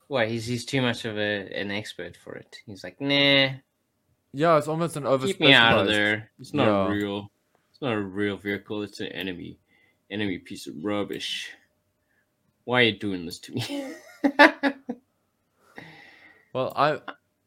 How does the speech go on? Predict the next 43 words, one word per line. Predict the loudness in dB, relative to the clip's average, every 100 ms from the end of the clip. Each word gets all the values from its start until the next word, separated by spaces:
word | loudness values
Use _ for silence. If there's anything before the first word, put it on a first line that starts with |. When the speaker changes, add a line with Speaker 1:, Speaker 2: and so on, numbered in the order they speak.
| -10 0
Speaker 2:
yep. | 0 4
Speaker 1:
I'm | 4
not | 4
sure. | 2 2 4 6
It's, | 6 6 2 -2
it's, | -4 -4
it's | -4 -4
a |
difficult, | -4 -2 0 0 -2
'cause | -2 -6
also, | -6 -2
like, | -4 -2
who, | -4
what | -4 -6 -6
colors | -6 -4 -2 -2 -4 -10
go | -6 -2 -2
with | -2 -6
the | -8
vehicle | -4 -4 -4 -4 -8 -8 -12 -20 _ _ _ _ _ _ _ _ _ _ _
easier? | -10 -8 -8 -10 -12 -16 _ _ _ _ _ -20 _ _ _ _ _ _ _ _ 0
I |
mean, | 4 6
yes, | 4
he | 4
has | 2
to | -2
Speaker 2:
Well |
Speaker 1:
sit | 0 0 0
in | 0 0
there, | 0
but, | -2 -4
like, | -6
he | -8
kinda | -4 -4
still, | -4 -4
I, | -6 -6 -10 -12 -12
I |
feel | -6 -6
like | -6
he | -10
has | -14 -8
to | -6
look | -6